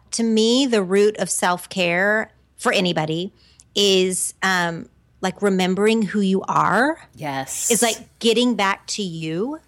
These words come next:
Speaker 2: Totally.
Speaker 1: So you have to step outside of you. So step away from your office or your kids or, you know, your space or, you know, whatever. I feel like you have to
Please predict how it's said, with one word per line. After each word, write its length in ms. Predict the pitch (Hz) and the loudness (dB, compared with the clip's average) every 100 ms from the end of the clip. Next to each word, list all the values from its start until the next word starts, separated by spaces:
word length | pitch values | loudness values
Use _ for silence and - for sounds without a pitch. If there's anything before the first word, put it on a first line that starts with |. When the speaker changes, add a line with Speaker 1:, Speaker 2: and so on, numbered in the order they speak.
| - | -18
Speaker 2:
Totally. 680 | - - - 262 269 247 | -18 -18 -6 -2 2 2
Speaker 1:
So 500 | 254 240 233 220 220 - _ _ - | 4 4 2 0 -4 -10 _ _ -16
you 260 | 202 262 269 | -4 -2 0
have 560 | - - 269 285 277 - | -2 -2 0 0 -2 -8
to 260 | 262 226 | -4 -2
step 360 | - - 220 202 | -2 -2 -2 0
outside 920 | 180 185 - 190 175 180 208 226 - _ _ _ _ _ _ _ - | 0 -2 -2 0 2 2 0 -4 -8 _ _ _ _ _ _ _ -4
of 160 | 196 160 | -2 -2
you. 400 | 170 170 60 - | -4 -4 -4 -4
So 160 | - | -4
step 240 | 185 196 196 | -2 -2 2
away 140 | 190 | 0
from 160 | 180 175 | 2 -2
your 80 | 175 | 2
office 520 | 202 220 226 220 - - | 2 0 -2 -4 -6 -6
or 80 | 185 | -4
your 200 | 175 170 | -4 -6
kids 580 | - 196 190 190 175 - | -2 2 2 2 -2 -6
or, 520 | 180 175 165 165 165 - - - _ _ _ _ | -2 0 2 0 -4 -10 -20 -20 _ _ _ _
you 180 | - 190 | -2 0
know, 220 | 175 160 | 2 2
your 480 | 160 165 165 170 156 _ _ | 0 0 0 0 -4 _ _
space 720 | - - 214 196 202 208 - | -4 -2 0 2 2 2 0
or, 200 | 165 175 - | -2 -2 -2
you 100 | 220 | 0
know, 120 | 214 | 2
whatever. 480 | 190 202 190 208 226 | 2 2 2 2 0
I 120 | 196 214 | 2 -2
feel 200 | 240 220 | -2 -2
like 240 | 208 - | -2 -6
you 180 | 190 202 | -6 -4
have 360 | 175 180 180 - | 0 0 -2 -6
to 520 | - 180 175 170 170 | -4 -2 -2 -4 -8